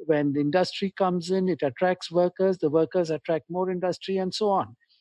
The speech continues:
If we don't do anything to make workers comfortable and think that the workers and their fam-, or at least their families can continue living in villages, while our city will be able to attract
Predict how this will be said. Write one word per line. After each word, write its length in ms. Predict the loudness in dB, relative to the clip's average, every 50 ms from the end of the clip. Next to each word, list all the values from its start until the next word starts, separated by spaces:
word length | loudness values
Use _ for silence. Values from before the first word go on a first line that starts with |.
| _ _ 0
If 280 | 2 2 2 2 4 4
we 100 | 4 4
don't 380 | 4 4 4 4 4 4 4
do 140 | 4 4 4
anything 380 | 4 4 4 2 2 2 0 2
to 100 | 0 2
make 260 | 2 2 2 0 0
workers 560 | 2 2 2 2 2 2 2 2 2 0 -2
comfortable 640 | -4 -4 -2 -4 -2 -4 -6 -8 -4 -2 -2 0 0
and 120 | -2 -4 -4 -8 _ -4
think 180 | -4 -2 -2 -2 -4
that 120 | -4 -2
the 120 | 0 0 2
workers 420 | 2 0 0 0 0 -2 0 0
and 140 | 0 -2 0
their 100 | -2 -2
fam-, 300 | -2 -2 -4 -2 -4 -4 -4 -4
or 240 | -2 2 4 4
at 120 | 2 2 2
least 180 | 0 0 2 2
their 80 | 0
families 440 | 0 0 0 0 0 0 -2 -4 -6
can 200 | -4 -4 -4 -4
continue 440 | -2 -2 -4 -4 -4 -4 -4 -2 -2
living 360 | 0 -2 -2 -2 -2 -2 -2
in 120 | -2 -2 -2
villages, 480 | -2 0 0 -2 -2 -2 -4 -4 -4 -10 -20 -20 -20 -20 -20 _ _ 0
while 260 | 2 4 4 6 6
our 80 | 4 2
city 320 | 2 0 -2 0 0 0
will 160 | 2 2 0
be 160 | 2 4 4 4
able 160 | 4 2 2
to 140 | 2 2 0
attract 480 | 2 2 2 0 0 0 -2 -10 -18